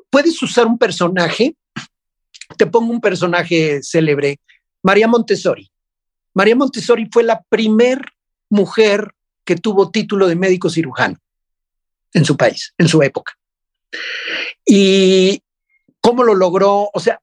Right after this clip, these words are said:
hacer reseñas e historias donde digamos, a ver, ¿por qué la mujer no puede o no podía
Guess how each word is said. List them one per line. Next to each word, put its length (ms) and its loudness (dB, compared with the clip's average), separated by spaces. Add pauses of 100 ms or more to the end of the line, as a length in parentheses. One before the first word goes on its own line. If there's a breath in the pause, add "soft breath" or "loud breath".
(100)
hacer 360 -4
reseñas 760 -2
e 40 4
historias 720 -2 (380)
donde 360 0
digamos, 420 0
a 60 4
ver, 240 -2
¿por 280 0
qué 120 -4
la 140 0
mujer 460 -2
no 220 2
puede 600 0
o 120 -4
no 180 -4
podía 760 0